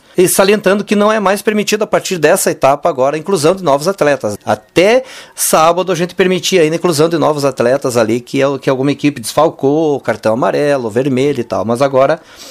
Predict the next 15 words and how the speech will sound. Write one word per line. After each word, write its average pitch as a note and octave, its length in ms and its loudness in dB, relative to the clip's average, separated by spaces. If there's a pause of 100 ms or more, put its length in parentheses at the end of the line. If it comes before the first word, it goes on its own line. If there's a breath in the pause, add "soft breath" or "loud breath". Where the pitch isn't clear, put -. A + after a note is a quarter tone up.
(240 loud breath)
as C#3+ 180 0
equipes D#3+ 380 -2
estão F3 220 0
definidas F3+ 540 0
com F3+ 300 0
as, F3 420 -2
as C#3+ 180 -2
fichas E3 260 -4
de D3 60 -4
inscrições C3+ 520 -2
entregues B2+ 380 -2
à C3 140 2
U C#3 120 -4
A C3+ 40 -4
B. G2+ 180 -6